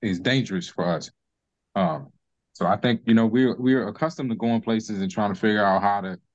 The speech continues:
how to fit in, you know, how to bring whatever it is we bring and pick up whatever it is we can pick up. But if we just, if we just go on historically, right, like, they landed here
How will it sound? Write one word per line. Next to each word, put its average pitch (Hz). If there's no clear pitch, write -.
how 107
to 107
fit 107
in, 98
you 104
know, 90
how 98
to 117
bring 117
whatever 110
it 110
is 110
we 110
bring 107
and 92
pick 135
up 110
whatever 107
it 101
is 101
we 101
can 92
pick 104
up. 113
But 82
if 87
we 98
just, 110
if 87
we 98
just 110
go 127
on 123
historically, 127
right, 113
like, 82
they 101
landed 139
here 139